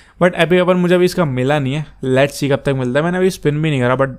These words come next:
तुम्हारा भाई spin करेगा तो video डाल देगा, नहीं तो फिर live stream में करेंगे, जैसा भी रहेगा मैं बता दूंगा, update दे दूंगा, Tension ना लो। Let's see, देखते हैं आज हम थ्री वी थ्री में क्या करते हैं। बाकी अभी तक मैं single का डाल रहा था, मतलब वन वी वन का डाल रहा था थ्री वी थ्री।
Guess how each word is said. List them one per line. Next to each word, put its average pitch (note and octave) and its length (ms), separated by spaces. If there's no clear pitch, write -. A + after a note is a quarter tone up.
तुम्हारा C3 220
भाई C3 140
spin C3 260
करेगा B2+ 260
तो B2 120
video B2+ 220
डाल C#3 240
देगा, C#3+ 160
नहीं A#2 180
तो B2 100
फिर A#2 120
live A2+ 200
stream - 240
में A#2+ 200
करेंगे, C3+ 200
जैसा A#2+ 300
भी A#2 100
रहेगा B2+ 280
मैं D3 100
बता C#3+ 320
दूंगा, F3 280
update C#3+ 520
दे C#3+ 140
दूंगा, B2+ 280
Tension C#3+ 360
ना B2 160
लो। C3+ 140
Let's D3+ 360
see, C3+ 100
देखते B2+ 280
हैं C3 80
आज C3+ 60
हम C#3 180
थ्री C#3+ 140
वी C3+ 80
थ्री C3 120
में C3+ 140
क्या A#2 100
करते A2 260
हैं। B2+ 60
बाकी D3 180
अभी D#3+ 100
तक E3+ 140
मैं F3 80
single D3 380
का D#3 100
डाल A#2+ 160
रहा A#2 140
था, D3+ 240
मतलब A#2+ 300
वन B2 100
वी B2+ 80
वन B2+ 140
का B2 100
डाल A2+ 200
रहा A#2 200
था D3 160
थ्री C3 100
वी A#2+ 120
थ्री। D3 140